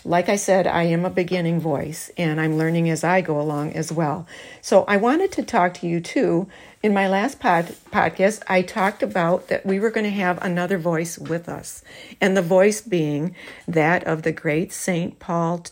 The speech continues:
uh, Saint John Paul two, um,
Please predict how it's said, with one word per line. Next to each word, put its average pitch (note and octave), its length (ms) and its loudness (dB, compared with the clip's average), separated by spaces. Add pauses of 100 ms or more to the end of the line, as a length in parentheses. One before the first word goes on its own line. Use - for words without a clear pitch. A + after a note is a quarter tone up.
(320)
uh, E3+ 400 -4 (340)
Saint F3+ 300 -2
John F3+ 280 2
Paul F#3 260 0
two, D#3+ 520 -2 (500)
um, D3+ 420 -4